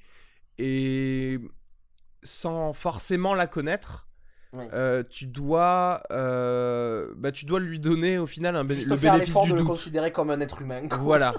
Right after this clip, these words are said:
Speaker 1: c'est tout sim-, tout simplement.
Speaker 2: Et mais c'est parce que c'est, c'est, c'est ce que j'aime bien aussi, c'est qu'à chaque fois, on a l'impression que c'est des intrigues à tiroir pas possible, mais quand tu,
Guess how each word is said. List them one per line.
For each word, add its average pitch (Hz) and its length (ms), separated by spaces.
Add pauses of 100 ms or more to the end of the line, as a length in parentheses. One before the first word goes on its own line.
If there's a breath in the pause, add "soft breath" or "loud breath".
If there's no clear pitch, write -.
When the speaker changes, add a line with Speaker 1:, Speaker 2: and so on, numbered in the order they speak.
(120)
Speaker 1:
c'est 127 140
tout 135 120
sim-, 156 180
tout 131 140
simplement. 143 500 (520 loud breath)
Speaker 2:
Et 165 140
mais 175 180
c'est 175 640
parce 175 140
que - 100
c'est, 165 520 (380)
c'est, 156 380
c'est 175 160
ce 175 80
que 214 80
j'aime 185 200
bien 196 140
aussi, 190 240
c'est - 160
qu'à 151 260
chaque 208 200
fois, 226 260
on 180 40
a 151 40
l'impression 151 380
que - 80
c'est 139 100
des 131 140
intrigues 160 340
à 139 40
tiroir 147 360
pas 147 100
possible, 247 320
mais 165 120
quand 196 200
tu, 202 340